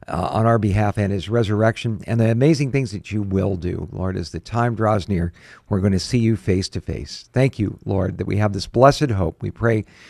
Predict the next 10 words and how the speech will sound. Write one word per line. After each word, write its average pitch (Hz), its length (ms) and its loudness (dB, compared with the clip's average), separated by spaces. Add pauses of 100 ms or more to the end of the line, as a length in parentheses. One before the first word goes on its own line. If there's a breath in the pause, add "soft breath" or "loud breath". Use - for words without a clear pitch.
(140)
that 113 140 0
you, 120 240 4
through 147 200 4
your 143 120 6
Spirit, 127 300 0
would, 98 320 -2
uh, 101 220 2
guide 120 380 2
and - 160 -6
direct 113 360 0